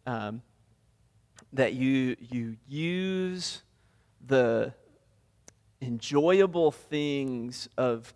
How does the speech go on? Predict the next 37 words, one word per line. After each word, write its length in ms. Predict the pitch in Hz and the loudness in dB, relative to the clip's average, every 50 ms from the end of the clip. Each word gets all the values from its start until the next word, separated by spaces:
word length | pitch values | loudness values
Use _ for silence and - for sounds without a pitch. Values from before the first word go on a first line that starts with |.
| _ _ | _ _
community, 680 | - - 131 131 139 147 156 156 151 147 151 151 147 143 | -10 -6 -4 -4 -4 -2 -4 -4 -2 0 0 0 0 -2
the 180 | 127 135 131 | -2 -4 -4
enjoyable 680 | 120 117 110 113 123 135 147 151 147 143 135 135 131 120 | -4 -6 -4 -4 0 2 2 4 2 2 2 0 0 0
blessings 880 | 107 - 123 120 127 131 - - - 131 131 127 131 131 127 123 - - | -2 0 2 2 2 2 0 -4 -6 -6 -6 -4 -4 -4 -6 -6 -8 -6
that, 360 | - 123 117 98 - - - | -2 -2 -2 -2 -4 -6 -6
uh, 200 | 120 117 113 113 | -4 -4 -4 -4
we 240 | 117 123 135 135 117 | -4 -4 -4 -2 -2
are 260 | 98 123 120 117 117 - - - - - - _ - | 0 2 2 0 0 -2 -8 -20 -20 -20 -20 _ -2
able 320 | 127 135 139 135 135 127 | 0 0 2 2 2 0
to 320 | - - - 131 123 117 | 0 -4 -6 -6 -6 -6
partake 480 | 110 - 120 117 - - 139 143 135 143 | -6 -4 -4 -4 0 0 0 0 0 -2
in 100 | 131 127 | -4 -2
as 160 | 143 - - | -4 -4 -6
a 60 | 110 | -8
church 500 | - - - - 127 127 123 127 127 - | -10 -10 -8 -6 -4 -2 -2 -4 -6 -8
and, 180 | 117 113 117 - - | -10 -10 -12 -12 -12
and 180 | 123 117 117 113 | -12 -12 -12 -8
bring 380 | 113 123 127 131 135 135 135 131 - - - - _ | -4 -2 0 0 0 -2 -4 -8 -10 -18 -20 -20 _
some 260 | - - - 113 110 113 | -10 -8 -6 -4 -4 -2
young 260 | 120 123 127 131 131 | 0 0 0 0 -4
people 300 | - - 135 123 120 117 | -6 -8 -8 -8 -8 -10
together 640 | - - 117 113 117 117 123 123 123 123 120 117 107 | -10 -10 -10 -4 0 0 0 0 0 0 0 0 -2
in 200 | 117 110 110 110 | -4 -6 -8 -10
the 80 | - 120 | -10 -4
resources 580 | 123 135 139 135 - 135 131 - - 123 113 | -2 -2 0 0 -2 -4 -4 -6 -6 -10 -12
that 120 | 113 85 98 | -12 -12 -10
you've 180 | 123 127 120 | -12 -10 -2
given 260 | 131 127 127 131 127 | -2 0 0 0 -2
us 340 | 127 127 123 123 120 - - | -2 -2 -2 -2 -4 -6 -8
and 140 | 120 113 110 | -8 -8 -8
the, 60 | 110 - - - - - - _ - | -10 -12 -16 -20 -20 -20 -20 _ -6
uh, 320 | - 110 104 104 104 104 - - _ - | -4 -2 -2 -2 -4 -6 -8 -12 _ -6
the 260 | 117 110 107 107 - | -6 -4 -4 -6 -6
labor 840 | - - 117 113 110 117 123 135 143 147 151 147 151 147 147 147 147 - | -8 -8 -8 -4 0 4 4 6 6 4 2 2 2 2 2 2 2 0
and 300 | - 120 113 117 110 - | -2 -6 -10 -10 -12 -12
care 560 | - - 143 131 127 131 131 131 131 127 98 | -8 -4 -2 0 0 2 2 2 0 0 -2
of, 240 | 120 117 110 110 | -4 -6 -8 -10